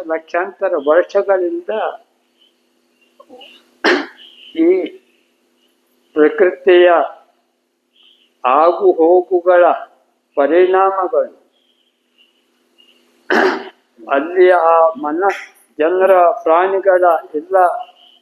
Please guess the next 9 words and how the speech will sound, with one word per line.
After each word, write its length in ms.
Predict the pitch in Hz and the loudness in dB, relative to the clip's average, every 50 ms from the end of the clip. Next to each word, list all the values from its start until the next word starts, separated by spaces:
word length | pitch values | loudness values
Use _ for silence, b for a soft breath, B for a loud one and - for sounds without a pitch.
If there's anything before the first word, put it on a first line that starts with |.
| _ _ _ _ - | _ _ _ _ -10
ಮನಸ್ಸಿನ 680 | - 151 160 180 196 208 202 - - 214 196 196 190 190 185 | -6 -4 -2 0 0 -2 -2 -2 -2 -2 -2 0 0 0 0
ಮೇಲೆ 640 | 185 180 180 185 208 208 214 247 254 240 - - - _ - - | 0 0 -2 -2 -4 -2 -2 -2 -4 -4 -6 -14 -20 _ -8 -4
ಆಗಿ 680 | 143 135 151 190 208 - 233 269 269 - _ _ _ _ _ _ _ _ _ _ _ _ _ _ _ _ _ _ _ _ _ _ _ _ _ _ - - | -2 0 0 0 -2 -2 -6 -10 -10 -12 _ _ _ _ _ _ _ _ _ _ _ _ _ _ _ _ _ _ _ _ _ _ _ _ _ _ -6 -4
ಅದು 380 | 147 131 131 - 240 254 285 | -2 -2 -2 -4 -6 -6 -6
ಸಾಂಕೇತಿಕವಾಗಿ 1600 | 262 _ _ - - 139 139 156 170 339 - - 190 190 196 - - 190 175 - 233 180 165 165 165 165 156 151 - - 240 247 240 - - - 285 - - - - - - | -8 _ _ -4 -2 0 0 0 -2 -4 -2 0 0 0 0 0 -2 -2 -2 -2 0 -2 0 2 2 0 0 -2 -4 -8 -10 -10 -10 -12 -20 -20 -20 -20 -20 -20 -12 -4 0
ವಂಶವಾಹಿನಿಯ 1200 | 147 160 185 226 240 240 240 - 233 226 226 214 196 185 175 190 214 202 202 226 226 226 226 226 214 202 190 | 0 2 2 0 -2 -4 -4 0 0 2 2 2 2 2 2 2 0 0 -2 -6 -8 -8 -8 -8 -8 -8 -6
ಮೂಲಕ 440 | 185 190 190 180 180 175 170 - - 180 156 - - - - _ _ _ _ _ _ _ _ _ - 147 | -6 -6 -4 -2 -4 -4 -4 -4 -2 -2 -2 -2 -6 -16 -20 _ _ _ _ _ _ _ _ _ -4 -2
ಹರಿದು 340 | 151 151 190 208 208 220 | 0 0 0 0 0 0
ಬರುವುದು. 580 | 208 - - 165 143 143 131 - - _ _ _ | -2 0 0 0 0 0 -2 -4 -8 _ _ _